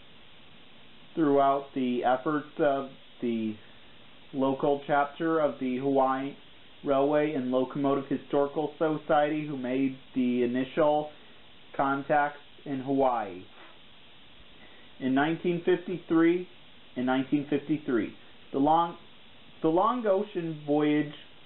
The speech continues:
across the Pacific did not turn out to be the final journey for some of the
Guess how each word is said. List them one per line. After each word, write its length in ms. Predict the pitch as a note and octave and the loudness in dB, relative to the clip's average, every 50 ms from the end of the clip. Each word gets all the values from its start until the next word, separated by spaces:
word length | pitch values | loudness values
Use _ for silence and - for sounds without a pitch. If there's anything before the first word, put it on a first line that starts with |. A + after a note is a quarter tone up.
| - - - - | -20 -20 -6 -4
across 460 | C#3+ B2+ - - D#3 C#3+ C#3+ C#3+ C#3+ - - | -4 -4 -2 0 0 2 2 0 -2 -4 -6
the 140 | C#3+ C3+ B2+ B2+ - | -6 -6 -6 -6 -8
Pacific 520 | B2+ - - - D3 C#3+ - E3 D#3 - - - | -10 -8 -4 -2 -2 -2 -2 -2 -4 -4 -4 -4
did 160 | D3 C#3 B2+ | -2 -2 0
not 340 | C3+ C3+ C#3 - - - - | 0 2 2 0 -2 -4 -4
turn 220 | - D#3 D3+ D3+ | -4 -2 0 0
out 280 | D3 D3 D3 D3+ E3 D#3+ - - | 2 2 2 0 -2 -4 -8 -10
to 60 | D#3 | -6
be 380 | C3+ C#3+ C#3 C#3 C#3 C#3 C3+ B2+ | -4 -2 0 0 0 0 0 -2
the 280 | C3 B2 A#2+ A#2+ A#2+ A2+ - - - - - - - - - - - - - | -2 -2 -2 -2 -2 -4 -8 -12 -20 -20 -20 -20 -20 -20 -20 -20 -12 -6 -4
final 360 | C3+ C3+ C3 C3+ C3 C3 B2+ | -2 -2 -2 -2 -4 -4 -2
journey 420 | C3 C3+ C3+ C3+ C#3+ D3 D3 C#3+ - | -2 -2 0 0 0 -2 -2 -4 -2
for 180 | - D3+ C#3 C3+ - | -2 -2 -2 -2 0
some 380 | - C#3 C3+ C#3 C#3 C#3 C#3 - | 0 0 0 0 -2 -4 -4 -4
of 160 | C#3 B2 A#2+ | -4 -4 -2
the 180 | C3+ C3 B2 | 0 0 0